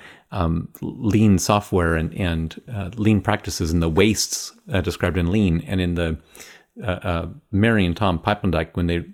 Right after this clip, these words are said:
two thousand three, wrote the book Lean Software Development, they talked about the wastes of software development. One is,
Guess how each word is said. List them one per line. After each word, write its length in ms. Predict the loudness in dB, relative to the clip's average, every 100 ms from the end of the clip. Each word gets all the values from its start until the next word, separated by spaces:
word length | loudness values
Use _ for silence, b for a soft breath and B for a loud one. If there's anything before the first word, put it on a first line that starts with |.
| _
two 100 | 2
thousand 320 | 4 4 0
three, 220 | 0 0
wrote 200 | 2 0
the 60 | -2
book 240 | -6 -4
Lean 240 | 0 2 2
Software 320 | 0 0 -2
Development, 560 | 0 0 -2 -4 -8 -16 B B _
they 100 | -2
talked 180 | -2 0
about 200 | -2 -2
the 80 |
wastes 320 | 0 0 0 -4
of 100 | -4
software 320 | -6 -4 -4
development. 420 | -2 -2 -4 -4
One 300 | 0 2 4
is, 380 | 2 0 -6